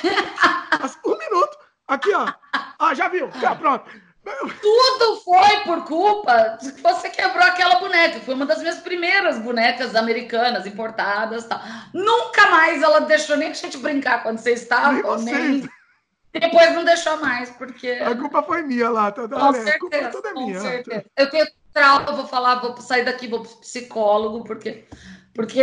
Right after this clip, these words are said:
Speaker 1: <laughs> deixar o trauma, essa brincadeira.
Speaker 2: E eu lembro, nossa, eu, eu... Eu lembro dos, é que eu lembro muito dos G I Joe, né? Eu tinha, eu tinha, o teu irmão tinha uns G I Joe raríssimos, assim,
Speaker 1: Eles
Speaker 2: eram uns
Speaker 1: eram
Speaker 2: irmãos gêmeos, lembra dos
Speaker 1: perfeitos.
Speaker 2: gêmeos?
Speaker 1: Eu lembro,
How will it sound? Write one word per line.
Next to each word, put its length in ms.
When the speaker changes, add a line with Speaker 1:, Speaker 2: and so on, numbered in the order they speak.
Speaker 1:
<laughs> 460
deixar 720
o 40
trauma, 260
essa 220
brincadeira. 360
Speaker 2:
E 20
eu 100
lembro, 200
nossa, 520
eu, 200
eu... 120
Eu 100
lembro 200
dos, 180
é 100
que 80
eu 60
lembro 220
muito 240
dos 80
G 120
I 160
Joe, 300
né? 180
Eu 60
tinha, 200
eu 60
tinha, 220
o 120
teu 380
irmão 220
tinha 160
uns 100
G 120
I 160
Joe 140
raríssimos, 960
assim, 160
Speaker 1:
Eles 80
Speaker 2:
eram 120
uns 80
Speaker 1:
eram 160
Speaker 2:
irmãos 220
gêmeos, 280
lembra 220
dos 100
Speaker 1:
perfeitos. 340
Speaker 2:
gêmeos? 100
Speaker 1:
Eu 120
lembro, 360